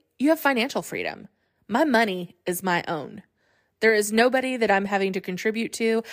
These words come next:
I have no college funds to save for. I, I can spend my entire paycheck, I don't recommend this, but I could, on a stupid, ridiculous object that I just really want,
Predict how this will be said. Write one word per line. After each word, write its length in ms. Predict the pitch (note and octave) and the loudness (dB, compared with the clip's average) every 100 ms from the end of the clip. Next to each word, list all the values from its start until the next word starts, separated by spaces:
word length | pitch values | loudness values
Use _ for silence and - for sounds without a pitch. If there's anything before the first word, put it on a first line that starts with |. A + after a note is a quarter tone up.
| - | -10
I 40 | - | -4
have 100 | C4+ | 0
no 100 | G#3 | 0
college 480 | - F#3 F#3 G#3 - | 0 0 2 0 2
funds 400 | G#3 G#3 G3+ - | 2 2 0 -2
to 60 | |
save 400 | G3 G#3 G3+ G#3 | 0 2 2 0
for. 480 | - G#3+ G#3 G3+ G3+ - - - - _ _ _ _ _ | 2 6 8 6 4 -4 -20 -20 -20 _ _ _ _ _
I, 80 | - - _ _ | -4 -4 _ _
I 80 | B3 | -2
can 200 | - F4 | 0 -4
spend 360 | - C4 C4 - _ _ _ _ _ | 2 2 2 -4 _ _ _ _ _
my 140 | A#3 | 2
entire 360 | A#3+ A#3+ C#4+ C#4+ | 2 2 0 2
paycheck, 640 | B3+ C#4 - F3 E3 - _ | 2 0 2 0 0 -6 _
I 60 | F3 | -4
don't 280 | E3+ D3+ - | -2 -2 -4
recommend 380 | E3+ D#3+ F3 F#3+ | -4 0 0 0
this, 160 | - | -4
but 160 | - - | -6 -6
I 20 | |
could, 380 | - C#4 G3+ G#3 - - - _ _ | 2 4 4 0 -8 -20 -20 _ _
on 140 | D#4 | 2
a 60 | F4 | 2
stupid, 800 | - - - D#4 D#4+ F4 D4 - | 2 -4 0 2 4 2 2 -2
ridiculous 580 | B3+ C#4 - C#4+ C4+ - | -2 -2 0 2 2 2
object 600 | A3+ A#3 G#3 F3+ - - | 0 2 2 2 -2 0
that 320 | G3+ - _ _ | 2 2 _ _
I 60 | G#3 | -2
just 160 | G#3+ | 0
really 220 | A3 G#3+ G3 | 0 2 2
want, 440 | G3+ D#3 - - | 2 0 -4 -14